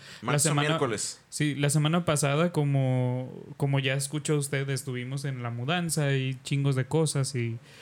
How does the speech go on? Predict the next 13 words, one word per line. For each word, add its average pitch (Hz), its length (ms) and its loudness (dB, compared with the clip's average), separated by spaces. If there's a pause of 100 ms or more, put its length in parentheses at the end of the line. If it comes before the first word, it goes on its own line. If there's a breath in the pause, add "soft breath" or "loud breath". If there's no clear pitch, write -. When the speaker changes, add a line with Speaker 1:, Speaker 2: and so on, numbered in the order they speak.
(220 loud breath)
Speaker 2:
cansancio 135 480 2
mental, 147 420 2
entonces 139 360 2
no 143 160 4
grabamos, 143 400 2
pero 156 560 4
el 151 400 4
martes 147 580 0
o 147 140 0
miércoles, 156 500 0
como 135 220 -2
dice 139 180 0
Sergio, 147 400 -2